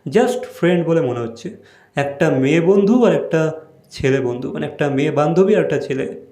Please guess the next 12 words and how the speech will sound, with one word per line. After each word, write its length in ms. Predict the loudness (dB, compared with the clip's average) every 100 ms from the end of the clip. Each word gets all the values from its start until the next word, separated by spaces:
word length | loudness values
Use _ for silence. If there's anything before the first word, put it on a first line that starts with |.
| -4
বন্ধুর 260 | -2 -2
সাথে 520 | 0 0 0 -2 -6 -10 -20 -20 _ -2
দেবচন্দ্রিমা 760 | 0 2 2 2 0 -2 -6 -10 -4
এখন 460 | -2 0 0 -2 -6 -16 -14 -12
বিদেশে 600 | -2 0 4 2 2 0
ঘুরে 220 | 0 0
বেড়াচ্ছে, 420 | 0 -4 -8 -16 -20 _ _ -10
বুঝতে 160 | -8 -6
পারছো? 300 | -8 -10 -18 _ _ _ _ _ _ _ _ _ _ _ _ _ _ -20 _ _ _ 0
এনজয় 400 | 2 4 4 2
করতে 320 | 0 0 -2
গেছে, 260 | -4 -8